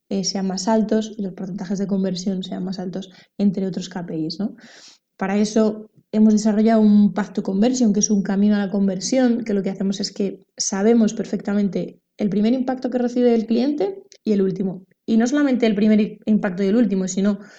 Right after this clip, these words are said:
los impactos que han hecho falta que nosotros le hagamos a los usuarios para que terminen comprando, ¿no? Con lo cual tenemos esa matriz de atribución,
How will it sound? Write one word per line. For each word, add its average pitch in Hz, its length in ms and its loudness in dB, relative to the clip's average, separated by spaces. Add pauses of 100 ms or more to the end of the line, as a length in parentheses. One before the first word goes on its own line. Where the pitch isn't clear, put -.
(180)
los 208 380 2
impactos 247 600 -2
que - 140 -6
han 208 100 2
hecho 214 220 -2
falta 196 640 -4 (160)
que - 120 -6
nosotros 208 380 -2
le 226 80 2
hagamos 214 320 2
a 240 60 0
los 233 160 -2
usuarios 233 420 0
para 190 220 -8
que 185 80 -8
terminen 180 360 -4
comprando, 170 520 -6
¿no? 208 140 -10 (500)
Con 208 100 0
lo 190 100 0
cual 220 220 0
tenemos 220 300 2
esa 240 160 0
matriz 233 400 2
de 240 80 2
atribución, 226 580 0